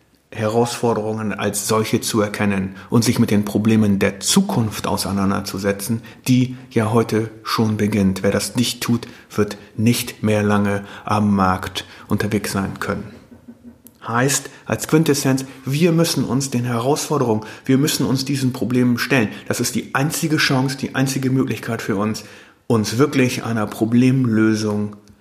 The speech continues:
hinzugeben. Und das ist, was wir tun müssen, um konkurrenzfähig zu bleiben, um einfach auch befriedigende Resultate erzielen zu können, um überhaupt Resultate erzielen zu können.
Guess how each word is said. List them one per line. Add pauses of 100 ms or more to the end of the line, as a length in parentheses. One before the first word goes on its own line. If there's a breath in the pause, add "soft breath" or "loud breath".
(100)
hinzugeben.
Und
das
ist, (240 loud breath)
was
wir
tun
müssen,
um
konkurrenzfähig
zu
bleiben, (520 loud breath)
um (140)
einfach
auch (140 loud breath)
befriedigende (180 loud breath)
Resultate
erzielen
zu
können, (220 loud breath)
um
überhaupt (180 loud breath)
Resultate
erzielen
zu
können.